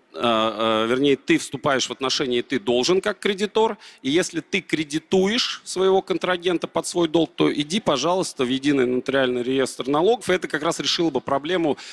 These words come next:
э, написания вот этих, э, обязательств задним числом. Есть в еноте, все, ты опубличен, ты вступил в обязательства под обеспечение своего долга.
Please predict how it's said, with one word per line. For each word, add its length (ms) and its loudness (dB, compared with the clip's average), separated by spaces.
э, 260 0
написания 640 -2
вот 160 -4
этих, 400 -6
э, 180 4
обязательств 560 -2
задним 320 -2
числом. 460 0
Есть 320 0
в 40 -12
еноте, 460 -2
все, 260 0
ты 160 0
опубличен, 640 -4
ты 180 -4
вступил 480 0
в 80 2
обязательства 720 -2
под 280 -2
обеспечение 720 -2
своего 400 0
долга. 400 2